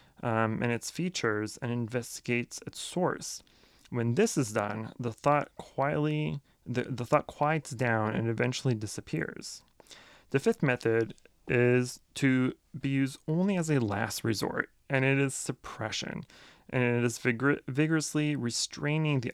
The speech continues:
unwholesome thought with the power of our will. So by applying these five methods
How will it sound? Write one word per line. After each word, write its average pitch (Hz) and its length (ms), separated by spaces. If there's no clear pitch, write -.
unwholesome 131 640
thought 110 540
with 123 460
the 113 120
power 110 520
of 110 440
our 117 160
will. - 380
So - 100
by 156 140
applying 285 400
these 123 160
five 107 280
methods 113 680